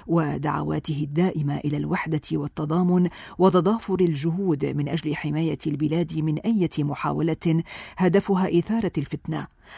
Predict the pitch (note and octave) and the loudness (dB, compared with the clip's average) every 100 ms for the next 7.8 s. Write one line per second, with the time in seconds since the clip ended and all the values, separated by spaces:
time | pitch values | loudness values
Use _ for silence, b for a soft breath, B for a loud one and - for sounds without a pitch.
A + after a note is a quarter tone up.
0 | B B G3+ G3 C4+ C4+ A3 - F#3 G#3 | B B 4 6 4 4 2 4 0 0
1 | F3+ D#3+ D3 F3 D#3+ D3+ C3+ E3 - - | 2 4 2 0 0 0 -2 -6 -10 -16
2 | B B F3 F3+ - E3+ G3+ A3+ D#3+ - | B B 2 2 4 6 6 4 2 -2
3 | - - G#3 - - D3 C#3+ D3 D3 F3+ | -4 -4 -4 -6 -6 -4 -2 -2 0 2
4 | F3+ E3+ E3+ D#3+ - D#3 - B3 G#3 D#3 | 2 2 0 -2 0 -2 2 2 4 4
5 | C#3+ D3 F3 E3 D#3+ D#3 D3+ D3+ F3+ - | 2 0 0 0 2 2 0 2 0 0
6 | C#3+ C#3+ - D#3+ - D#3 - D#3+ D#3 D3 | -2 -4 -4 -4 -2 -4 -2 -2 -2 -2
7 | D#3 - D#3+ D3 C#3+ E3 F3+ | -6 -6 -2 -2 0 2 2